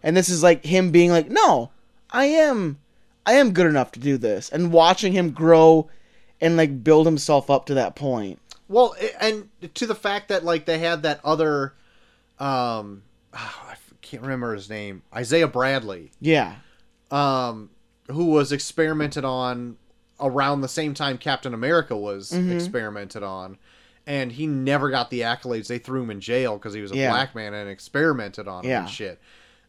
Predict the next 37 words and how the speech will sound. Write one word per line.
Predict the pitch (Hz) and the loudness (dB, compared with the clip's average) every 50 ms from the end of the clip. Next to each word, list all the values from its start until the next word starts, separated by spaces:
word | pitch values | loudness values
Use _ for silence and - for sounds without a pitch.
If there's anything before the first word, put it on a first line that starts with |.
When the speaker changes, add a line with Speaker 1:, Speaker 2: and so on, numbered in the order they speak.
| _ - | _ -8
Speaker 2:
Um, | 127 127 123 117 110 107 104 98 98 - _ _ _ _ _ _ _ - 139 | -6 -4 -4 -4 -6 -8 -10 -12 -16 -20 _ _ _ _ _ _ _ -20 -6
just | - 165 165 156 - | -4 -4 -4 -2 -4
to | 160 | -8
tell | 147 - - 175 165 147 | -8 -4 -2 -2 -2 0
him | 156 160 165 156 | -2 -2 -2 -2
that, | 151 143 127 | -4 -6 -6
like, | 127 127 120 113 - _ _ _ _ _ | -6 -8 -8 -10 -12 _ _ _ _ _
the | 127 135 | -10 -8
people | 131 - 175 180 - 165 160 | -6 -6 -8 -6 -4 -2 -2
will | 151 143 | -2 -2
never | 127 120 120 127 135 143 139 147 147 147 147 | -2 -4 -4 -4 -4 -2 -2 -2 -2 -2 -4
see | 143 - - - 143 131 | -6 -10 -10 -8 -8 -6
you, | 127 127 131 131 131 127 120 110 98 92 90 87 90 - _ _ _ | -6 -8 -6 -4 -4 -2 -2 -4 -6 -8 -10 -12 -16 -20 _ _ _
a | - 117 | -12 -12
black | 101 107 101 117 117 113 107 - - | -10 -6 -4 -2 -2 -2 -4 -8 -12
man, | 107 101 98 95 90 92 - | -14 -12 -12 -12 -14 -14 -12
as | 104 110 104 101 - | -10 -10 -10 -10 -12
Captain | - - 113 101 92 - 98 95 | -12 -10 -10 -10 -10 -12 -16 -18
America. | 92 95 95 95 92 90 95 | -16 -16 -14 -14 -14 -8 -4
Speaker 1:
Yeah. | 135 147 135 113 90 104 - - _ | -2 0 0 -2 -4 -8 -16 -18 _
Speaker 2:
And | - 135 131 123 | -10 -10 -10 -8
for | - 139 135 | -8 -8 -8
Sam | - - 147 139 131 123 117 | -6 -6 -6 -6 -6 -6 -6
Wilson | 120 120 120 117 - - 117 | -6 -8 -8 -8 -10 -12 -14
to | 113 104 | -12 -12
be | 98 113 107 | -10 -10 -10
like, | 101 98 101 101 92 _ | -8 -8 -10 -12 -12 _
"No, | 127 123 | -8 -6
I'm | 117 107 107 110 | -6 -6 -6 -6
gonna | 110 110 | -10 -12
prove | 107 - - 104 107 98 95 | -14 -14 -16 -16 -14 -12 -12
you | 95 | -12
wrong." | 92 90 87 80 - - - - _ _ - | -12 -12 -14 -16 -18 -20 -20 -20 _ _ -16
Speaker 1:
Oh, | - 135 139 123 113 98 - - | -14 -12 -10 -12 -12 -14 -14 -8
yeah. | - - | -6 -4
Speaker 2:
Like, | 127 123 117 - - _ _ _ - | -4 -4 -6 -10 -16 _ _ _ -6
I'm | 113 127 131 131 131 127 | -4 -4 -4 -4 -8 -12